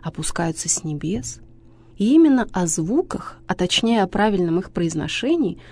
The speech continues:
мы и поговорим сегодня. Речь пойдет о правильном произношении слов с сочетанием Ч Н.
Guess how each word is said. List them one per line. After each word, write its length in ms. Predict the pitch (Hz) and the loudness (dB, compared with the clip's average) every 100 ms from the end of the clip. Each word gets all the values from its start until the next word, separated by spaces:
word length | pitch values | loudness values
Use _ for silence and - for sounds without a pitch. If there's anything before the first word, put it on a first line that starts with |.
| - | -6
мы 180 | 208 330 | 0 0
и 20 | |
поговорим 540 | 339 160 151 156 226 | 0 -6 -6 -4 -4
сегодня. 640 | 262 - 190 131 - - - - - - - - - | -2 -2 -4 -8 -10 -12 -18 -20 -20 -20 -20 -10 2
Речь 280 | 285 - | 4 4
пойдет 400 | - 254 240 330 | 4 2 4 2
о 60 | 214 | 2
правильном 480 | 214 233 277 226 208 | 0 2 2 2 0
произношении 800 | 185 175 175 170 - 233 196 170 | 0 -2 0 -2 0 0 0 0
слов 400 | - - 233 370 - | -2 -2 -2 -2 -6
с 80 | - | -2
сочетанием 920 | - - - - - 285 320 262 233 - | -2 -2 -6 -6 -4 -2 -2 -4 -8 -8
Ч 360 | - - 226 302 - - - - | -4 -2 -2 -4 -16 -20 -20 -4
Н. 260 | 165 139 | -4 -4